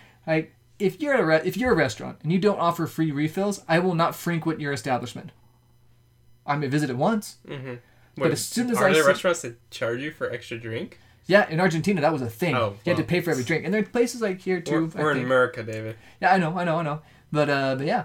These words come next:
Speaker 1: uh, I remember the first time that happened in Argentina. I was like, "Oh, hey, can I have another one?" And they're like, "Oh, yeah, it's another two fifty." And I was like, "What?"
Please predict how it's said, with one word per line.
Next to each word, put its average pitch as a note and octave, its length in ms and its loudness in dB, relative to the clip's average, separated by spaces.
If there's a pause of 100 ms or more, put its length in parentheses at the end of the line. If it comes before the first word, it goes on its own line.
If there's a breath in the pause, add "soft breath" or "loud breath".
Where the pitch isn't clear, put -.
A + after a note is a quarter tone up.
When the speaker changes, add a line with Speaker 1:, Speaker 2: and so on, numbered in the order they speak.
(260 soft breath)
Speaker 1:
uh, D3 200 6
I D#3 60 4
remember E3 240 0
the C#3+ 60 -2
first D#3 240 -2
time D3+ 120 -2
that C3+ 100 -4
happened C#3+ 260 0
in C3 80 -4
Argentina. B2 600 -6 (360 soft breath)
I C#3 120 -6
was C#3 100 -6
like, D3 140 -4
"Oh, E3+ 100 0
hey, E3+ 120 2
can D#3+ 120 -2
I E3+ 40 4
have D#3 80 2
another D#3 220 0
one?" G3 180 0 (280 soft breath)
And D3 80 -6
they're D3+ 100 2
like, D3 240 2
"Oh, D#3+ 60 0
yeah, D#3+ 160 2
it's - 100 -6
another D3 200 -6
two D#3+ 140 -4
fifty." D3+ 360 -4
And B2 100 -4
I C#3+ 40 0
was D3 100 2
like, E3+ 120 2
"What?" C5 500 6